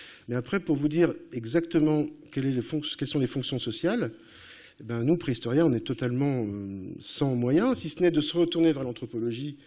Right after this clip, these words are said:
ou l'ethnographie pour essayer de trouver des exemples similaires, avec le risque, le double risque, de faire une fausse interprétation, c'est-à-dire c'est pas parce qu'on observe quelque chose aujourd'hui dans des sociétés aujourd'hui que c'était valable il y a cent mille ans, et le risque aussi de projeter une valeur qu'on donne à la parure,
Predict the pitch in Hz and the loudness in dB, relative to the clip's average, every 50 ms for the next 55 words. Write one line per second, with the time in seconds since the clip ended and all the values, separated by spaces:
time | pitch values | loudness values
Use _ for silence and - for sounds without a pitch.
0 | - - - - - _ _ - 156 143 143 - 139 123 113 123 117 - - 262 | -20 -20 -20 -20 -20 _ _ -4 0 0 0 2 2 0 0 0 -2 0 0 0
1 | - - 147 131 - 151 147 147 - 151 156 165 160 131 120 117 113 113 123 123 | 2 2 0 2 2 0 -2 -2 0 4 4 4 4 4 0 -2 -4 -6 -6 -6
2 | 113 120 139 135 131 - - 120 117 123 139 170 226 262 262 254 - - - - | -4 -4 -6 -6 -6 -6 -6 -2 0 2 2 2 2 2 -2 -4 -10 -18 -20 -20
3 | _ _ - 180 175 202 185 170 - 175 160 151 165 151 - - 117 113 120 180 | _ _ -2 2 4 4 2 4 6 4 6 6 4 2 0 -2 -4 -2 2 2
4 | 262 214 196 156 143 220 262 - - - - - - - - - - - - _ | 4 6 6 4 4 4 0 -4 -8 -16 -18 -20 -20 -20 -20 -20 -20 -20 -20 _
5 | _ - 147 151 - 180 160 147 147 - 170 - 160 147 151 147 147 143 131 - | _ 0 0 2 6 6 6 6 4 2 0 2 2 2 2 0 -2 -2 0 0
6 | 151 147 - - 262 269 - 131 113 120 120 - - 110 - 135 - - 117 - | 0 0 0 -4 -4 -2 -4 -4 -4 -4 -6 -8 -10 -10 -10 -6 -6 -8 -6 -4
7 | 135 131 131 127 - - 123 - - 139 - - - 131 131 - - 165 165 151 | -4 -4 -4 -4 -6 -8 -10 -6 -6 -8 -6 -6 -6 -6 -6 2 4 6 6 6
8 | 160 160 156 156 170 156 139 123 117 113 - - - - 120 - 165 - - 185 | 6 4 4 4 2 0 0 0 -2 -4 -6 -8 -8 -10 -8 -8 -8 -2 0 0
9 | 175 185 170 160 165 185 170 151 - - - - - - - - _ _ - 196 | 0 2 0 0 0 -2 -2 -4 -8 -14 -18 -20 -20 -20 -20 -20 _ _ -4 -2
10 | 175 208 180 - 165 143 147 135 139 135 120 110 101 - - 123 120 131 143 175 | -2 -2 2 2 2 4 4 2 2 0 0 -2 -6 -6 -4 -4 -2 0 0 0
11 | 233 269 - - - - - - - - - _ _ 202 233 208 170 151 180 185 | -2 -6 -10 -18 -20 -20 -20 -20 -20 -20 -20 _ _ 0 4 6 6 6 6 4
12 | - - 151 - - 262 180 147 143 - - - 208 208 190 - - 214 175 156 | 4 2 0 0 2 2 2 2 2 2 -4 -2 0 0 0 0 0 2 4 4
13 | 131 127 170 170 170 170 160 156 151 139 - - - 123 113 110 104 101 107 156 | 4 6 6 6 8 6 6 4 4 0 -4 -8 -8 -6 -4 -4 -6 0 4 4
14 | 180 175 151 120 107 - - 117 117 135 180 233 269 277 | 4 6 4 2 0 -2 -4 -4 -2 0 0 0 0 -2